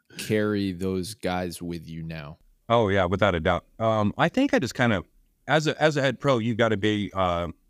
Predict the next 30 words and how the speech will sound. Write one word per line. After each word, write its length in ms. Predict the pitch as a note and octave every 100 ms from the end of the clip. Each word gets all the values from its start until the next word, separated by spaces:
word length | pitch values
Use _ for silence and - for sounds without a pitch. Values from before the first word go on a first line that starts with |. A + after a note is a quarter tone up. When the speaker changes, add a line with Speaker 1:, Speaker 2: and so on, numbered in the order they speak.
| _ -
Speaker 2:
you 100 | G#2
gotta 140 | C3+
be 80 | A2
a 40 |
social 360 | - B2+ B2 G#2
butterfly, 460 | G2+ A#2 - E2
right? 260 | E2+ F#2+ G2 _
You 140 | A#2
gotta 160 | B2 A#2+
be 160 | G#2+ A2
okay 300 | F2+ A2+ A2+
with 140 | G2
saying 260 | - G#2 F#2+
hi 140 | G2+
to 60 | F#2
everybody, 520 | G2+ G2+ F2 F2 E2+ - _ _ _
which 160 | A2+ G#2
is 80 |
something 280 | F#2+ C#3 B2
I 140 | F#2 G2+
am. 160 | F#2+
I 100 | F#2+
just, 200 | G#2+ F2 -
I 120 | B2+
love 220 | C3+ G#2
talking 300 | - B2 B2+
to 60 | F#2+
people. 260 | F#2 E2+ F2
So, 100 | A#2+
like, 200 | A#2+